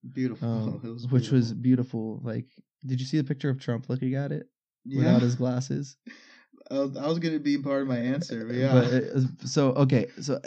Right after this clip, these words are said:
Speaker 2: a-, anyways, we had the lunar eclipse. Um, and that was really hard to look at, even if you had glasses. Like, like, like, you couldn't see anything. We're in Southern California. We only had a partial eclipse. So, what's harder to look at, that lunar eclipse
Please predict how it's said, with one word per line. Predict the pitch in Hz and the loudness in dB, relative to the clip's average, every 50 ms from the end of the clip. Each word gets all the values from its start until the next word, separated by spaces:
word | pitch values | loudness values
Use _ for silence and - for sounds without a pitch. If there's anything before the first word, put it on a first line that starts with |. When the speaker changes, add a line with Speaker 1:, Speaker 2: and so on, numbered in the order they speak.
| - - | -6 -4
Speaker 2:
a-, | 147 143 135 | -4 0 2
anyways, | 143 143 135 123 110 107 107 107 - _ _ _ _ _ _ _ _ _ _ _ _ _ - - - - 131 131 | 4 6 6 6 6 4 0 -4 -8 _ _ _ _ _ _ _ _ _ _ _ _ _ -20 -18 -14 -8 -2 4
we | 139 156 | 6 6
had | 170 170 | 6 8
the | 180 | 8
lunar | 175 180 175 175 165 | 6 6 6 6 4
eclipse. | 143 - - 123 120 120 123 - - - - _ _ _ | 4 4 4 4 4 4 0 -6 -14 -14 -16 _ _ _
Um, | - 120 117 113 110 107 101 104 - _ _ _ _ _ _ _ - | 0 2 2 2 2 -2 -4 -6 -10 _ _ _ _ _ _ _ -2
and | 131 127 | 2 4
that | 127 | 6
was | 135 143 135 131 | 6 6 4 4
really | 123 143 143 143 | 4 4 4 4
hard | 139 139 135 131 131 | 4 4 4 4 4
to | 123 | 4
look | 117 123 120 - | 4 2 2 2
at, | 123 120 117 104 - _ _ _ _ _ _ _ | 2 0 0 -2 -4 _ _ _ _ _ _ _
even | - 135 131 131 127 | 0 2 4 4 4
if | 123 - | 2 2
you | 127 | 2
had | 131 123 113 117 | 2 2 0 0
glasses. | 117 117 113 110 113 120 - - - - - 139 | -2 -4 -4 -4 -4 -6 -8 -10 -10 -10 -8 -6
Like, | 120 110 110 - - | -6 -6 -6 -6 -6
like, | - 117 117 - | -4 -4 -4 -2
like, | 110 113 117 113 - | -2 -2 -2 -2 -2
you | 117 | -2
couldn't | - - 139 123 | -2 -2 -2 -2
see | - - 123 | -2 -2 -2
anything. | 113 117 110 113 | -2 -2 -2 -2
We're | 120 139 | 0 0
in | 170 165 | 0 2
Southern | - 160 151 147 143 | 2 2 2 2 2
California. | 131 147 135 131 127 127 131 127 117 117 117 | 2 2 2 2 2 2 0 0 -2 0 0
We | 120 127 139 | 0 2 2
only | 143 156 | 2 2
had | 147 131 | 0 0
a | 127 | 0
partial | 131 - - 123 120 117 - - | -2 -4 -2 -2 -2 -2 -4 -8
eclipse. | 127 131 - 135 135 - | -10 -10 -10 -12 -8 -4
So, | - 113 - - - - - - _ _ _ _ - | -4 -4 -4 -4 -8 -14 -20 -20 _ _ _ _ 0
what's | 160 175 - | 0 2 4
harder | 196 185 175 | 4 4 6
to | 156 | 6
look | 143 127 117 - | 6 6 4 4
at, | 113 101 - _ _ _ _ _ _ - | 0 -8 -10 _ _ _ _ _ _ 2
that | 127 143 196 - | 4 4 6 6
lunar | 214 220 214 214 208 175 | 6 4 6 6 6 4
eclipse | - - - 156 147 165 170 - - - - | 4 2 4 4 4 4 2 0 -6 -14 -16